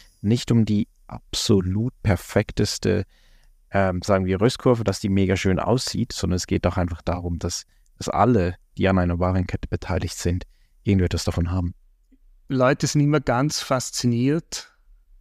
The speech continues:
Speaker 2: wenn sie mit uns reden, die nicht im Café arbeiten, was eigentlich im Café alles passiert. Und das, was wirklich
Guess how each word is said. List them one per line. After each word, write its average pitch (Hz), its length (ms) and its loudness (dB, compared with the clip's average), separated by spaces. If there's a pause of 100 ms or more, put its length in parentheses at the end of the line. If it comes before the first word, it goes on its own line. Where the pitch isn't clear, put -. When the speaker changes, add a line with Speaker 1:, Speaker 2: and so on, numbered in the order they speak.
(240)
Speaker 2:
wenn 117 220 2
sie 117 140 0
mit 113 180 4
uns 123 280 2
reden, 123 400 0 (180)
die 117 80 4
nicht 120 300 2
im 113 60 0
Café 117 420 -2
arbeiten, 123 500 -2 (1120)
was 120 200 0
eigentlich 120 320 0
im 127 100 2
Café 117 380 -4
alles 113 260 0
passiert. - 540 -6
Und 113 160 -6
das, 127 240 0
was - 180 -6
wirklich 131 720 -2